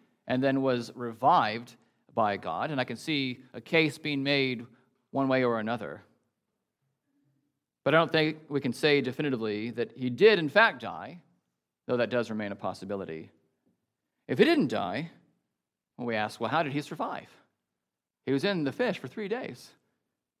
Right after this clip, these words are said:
Did he survive from fresh fish as it came in the, the great fish? Did he survive from, from the water that would pour into the great fish's mouth?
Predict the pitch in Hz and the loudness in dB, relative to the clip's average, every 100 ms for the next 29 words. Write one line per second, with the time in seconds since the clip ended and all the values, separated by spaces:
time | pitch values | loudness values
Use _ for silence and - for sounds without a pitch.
0 | _ _ 123 131 - 113 110 147 151 120 | _ _ -4 -4 -4 0 2 4 2 -2
1 | 104 - _ _ 156 151 - 143 170 180 | -8 -12 _ _ 4 4 2 2 4 2
2 | - - - - 123 147 156 156 151 - | -4 -12 -18 -12 -4 -2 0 -2 -8 -8
3 | 127 165 185 190 170 170 160 _ 135 127 | -2 -2 -2 -8 -8 -8 -8 _ -8 2
4 | 196 220 185 269 - - 127 127 - _ | 2 2 -6 -8 -12 -10 -8 -8 -10 _
5 | _ - 135 151 185 175 - 156 139 - | _ -2 4 8 8 6 -2 -10 -10 -2
6 | 165 147 - - 139 143 175 202 175 165 | 0 0 -4 -4 0 6 6 8 4 2
7 | - 180 196 190 175 202 190 160 135 180 | 0 4 6 4 2 -2 -2 -4 -4 -4
8 | 190 185 185 160 135 160 247 294 | -2 -2 -2 -2 2 2 2 -2